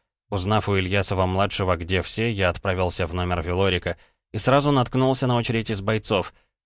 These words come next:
Куратор выдавал суточные. «Пять долларов в день», —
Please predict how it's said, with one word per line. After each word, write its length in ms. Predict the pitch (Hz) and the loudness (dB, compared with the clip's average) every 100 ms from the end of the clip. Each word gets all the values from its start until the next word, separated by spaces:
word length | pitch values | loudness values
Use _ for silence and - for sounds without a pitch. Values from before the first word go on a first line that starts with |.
| _ | _
Куратор 440 | 120 113 117 123 | 2 4 4 2
выдавал 400 | 107 95 90 87 | 2 2 2 2
суточные. 680 | - 101 80 - 82 73 - _ _ _ _ _ _ _ | 0 -2 -4 -4 -6 -10 -14 _ _ _ _ _ _ _
«Пять 280 | 95 98 104 | -4 -2 -2
долларов 520 | 92 107 110 110 104 | 0 2 4 4 2
в 140 | 92 82 | 0 -4
день», — 420 | 87 95 90 76 | -2 0 0 -4